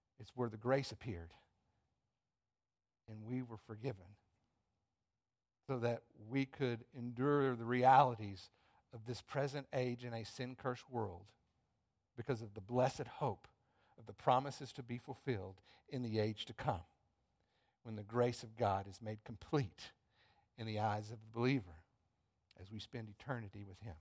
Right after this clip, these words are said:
as he intended from the beginning. Let's pray. Father, thank you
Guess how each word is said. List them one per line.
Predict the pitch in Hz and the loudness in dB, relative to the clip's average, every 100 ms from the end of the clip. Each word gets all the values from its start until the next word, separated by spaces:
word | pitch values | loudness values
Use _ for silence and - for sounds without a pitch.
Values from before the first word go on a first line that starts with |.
| - _ _ _ _ _ _ _ | -20 _ _ _ _ _ _ _
as | 107 90 | -10 -8
he | 113 | -8
intended | 110 104 - 139 147 143 | -8 -10 -12 -10 -10 -12
from | 143 | -14
the | 135 | -10
beginning. | 123 104 82 - _ _ _ _ _ _ _ _ _ _ _ _ _ _ _ - _ 101 | -10 -10 -14 -16 _ _ _ _ _ _ _ _ _ _ _ _ _ _ _ -20 _ -18
Let's | - | -18
pray. | - 82 _ _ _ _ _ _ _ _ _ _ _ _ _ _ _ _ _ _ _ _ _ | -20 -20 _ _ _ _ _ _ _ _ _ _ _ _ _ _ _ _ _ _ _ _ _
Father, | 151 135 127 127 | 10 12 10 4
thank | 170 131 | 0 0
you | - | -2